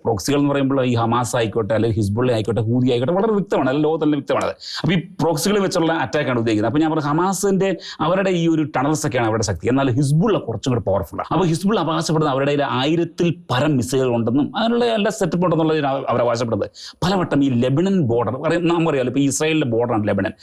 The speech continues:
അപ്പൊ അവിടെ വെച്ച് ഈ, പിന്നെ, ഹിസ്ബുള്ള പലവട്ടം ഇസ്രായേലിന്റെ ടെറിട്ടറി കയറി അടിക്കുന്നു.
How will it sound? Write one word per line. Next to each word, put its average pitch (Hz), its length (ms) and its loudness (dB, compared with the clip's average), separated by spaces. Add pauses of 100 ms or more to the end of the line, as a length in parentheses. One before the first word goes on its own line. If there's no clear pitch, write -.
(180)
അപ്പൊ 147 140 0
അവിടെ 185 200 0
വെച്ച് 147 160 -2
ഈ, 147 260 2
പിന്നെ, 117 200 2
ഹിസ്ബുള്ള 113 720 0
പലവട്ടം 127 440 0
ഇസ്രായേലിന്റെ 120 440 0
ടെറിട്ടറി 107 420 0
കയറി 113 280 0
അടിക്കുന്നു. 101 460 0